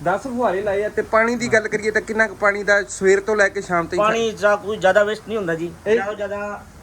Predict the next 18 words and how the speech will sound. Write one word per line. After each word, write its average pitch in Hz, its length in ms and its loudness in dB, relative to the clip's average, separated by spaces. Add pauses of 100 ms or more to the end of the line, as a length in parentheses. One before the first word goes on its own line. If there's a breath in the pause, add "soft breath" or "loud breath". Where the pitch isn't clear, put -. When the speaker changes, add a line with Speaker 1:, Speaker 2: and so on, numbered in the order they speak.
(200)
Speaker 1:
ਟੈਂਕੀ 220 300 0
ਨਾਲ 247 160 2
Speaker 2:
ਸੌ 214 60 -8
Speaker 1:
ਕਨੈਕਸ਼ਨ 226 320 -4
ਕਰ 202 100 -4
Speaker 2:
ਪਾਣੀ 202 260 -6
Speaker 1:
ਰੱਖਿਆ? - 840 -20
Speaker 2:
ਇੱਕ 196 100 -18
ਦਿਨ 196 120 -14
ਦਾ 185 80 -8
ਵੇਸਟ 180 240 -10
ਹੁੰਦਾ 120 160 -18
ਹੈ। 110 60 -16 (280 loud breath)
Speaker 1:
ਇਸ 214 200 0
ਟੈਂਕੀ 214 360 -2
ਨਾਲ 220 140 -2
ਕਨੈਕਸ਼ਨ 208 440 -10
ਹੈ? - 80 -14